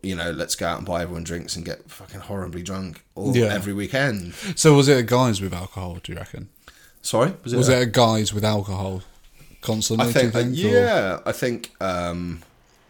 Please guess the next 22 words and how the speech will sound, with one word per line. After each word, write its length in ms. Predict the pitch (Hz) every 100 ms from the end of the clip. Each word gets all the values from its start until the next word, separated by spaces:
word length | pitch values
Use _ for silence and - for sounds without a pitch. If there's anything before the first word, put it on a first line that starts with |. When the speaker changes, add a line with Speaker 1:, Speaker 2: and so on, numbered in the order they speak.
| _ -
Speaker 2:
'Cause 120 | -
you've 160 | 190 190
always 260 | 208 220 -
seemed 180 | 190
like 140 | 160 123
a 80 | 127
sociable 500 | - 151 127 120 107
person, 480 | 135 131 120 92 90
even 260 | 123 127
whether 380 | 120 123 120 117
it 100 | 120
was, 280 | 117 110 - - - - _ _ _ _ _ _ 123
um, 440 | 120 113 107 101 127
alcohol 420 | 113 104 107 113
influence 340 | 110 104 101
or 140 | 107 104
not. 360 | 123 107 80
You've 160 | 117 120
always 220 | 123 120
been 120 | 123
able 220 | 113 107 101
to, 180 | 101